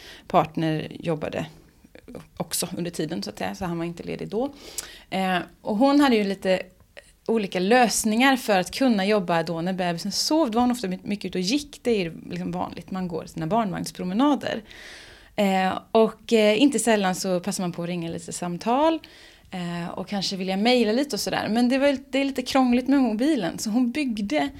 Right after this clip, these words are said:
en slags laptopbricka som gick att ställa på vagnen så här. Så att hon kunde gå och sen bara snabbt upp med laptopen, skicka lite mejl och sådär. Hon har stått och jobbat vid ett elskåp och så här, berättar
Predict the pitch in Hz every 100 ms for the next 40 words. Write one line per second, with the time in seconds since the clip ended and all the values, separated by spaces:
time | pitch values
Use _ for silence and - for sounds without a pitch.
0 | - - - 208 202 190 202 180 - -
1 | 214 233 - - 185 175 175 269 - -
2 | 202 - - 190 180 - 190 202 - -
3 | 233 208 208 240 226 185 220 302 330 196
4 | 156 156 - - - - - - - -
5 | 233 233 220 208 226 269 294 294 - -
6 | - - 202 190 196 247 247 - 214 208
7 | 220 - 240 233 233 226 214 202 214 202
8 | 196 190 180 170 170 175 175 - - -
9 | - - - - - 208 220 208 202 202
10 | 208 185 180 185 180 202 190 175 160 -
11 | 165 156 165 156 - - - - - -